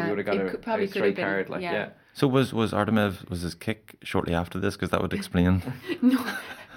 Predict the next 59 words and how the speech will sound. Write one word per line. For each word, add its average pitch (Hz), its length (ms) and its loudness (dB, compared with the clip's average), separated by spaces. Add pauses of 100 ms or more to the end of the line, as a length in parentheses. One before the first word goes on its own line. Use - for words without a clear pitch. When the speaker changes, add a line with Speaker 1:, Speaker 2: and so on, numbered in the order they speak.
Speaker 1:
I - 40 -10
think 143 200 2
it 139 40 -2
Speaker 2:
That 226 120 6
was 277 180 6
a 240 40 0
Speaker 1:
Japan, - 400 0
Speaker 2:
different - 60 -6
Speaker 1:
wasn't 196 160 2
Speaker 2:
game. - 20 10
Speaker 1:
it? - 140 4 (320)
Yeah. 113 240 2
Speaker 3:
<laughs> - 40 2
All 143 220 8
right. 139 400 4
Speaker 2:
But 254 220 4
you 233 140 2
would, 233 220 6 (340)
one 226 200 4
would 208 180 2
think 233 280 2
that 190 100 0
that 190 180 4
was 185 180 0
why 185 260 0
he 190 120 -2
kicked 175 300 -6
that 170 120 -2
ball 170 220 -2
like 160 180 -6
that. 151 240 -4
No, 165 180 0
this 160 160 -4
is 165 120 -4
the 160 100 -4
next 180 160 4
Speaker 3:
Maybe 214 80 8
it - 20 8
was 92 100 4
Speaker 2:
game. 95 200 4
Speaker 3:
just - 140 -2
the 87 100 2
delay 85 320 6
effect. 82 460 0
Speaker 2:
It 170 80 0
was, 151 300 -2 (100)
Speaker 3:
Oh, - 60 6
Speaker 2:
yeah. 87 60 0
Speaker 3:
sorry. 90 340 4
No, 101 100 8
actually, 95 220 4
it 92 40 8
was 87 80 4
in, 90 100 6
it - 180 -2
was 95 100 6
ahead 87 220 6
of 90 80 2
it. 98 140 2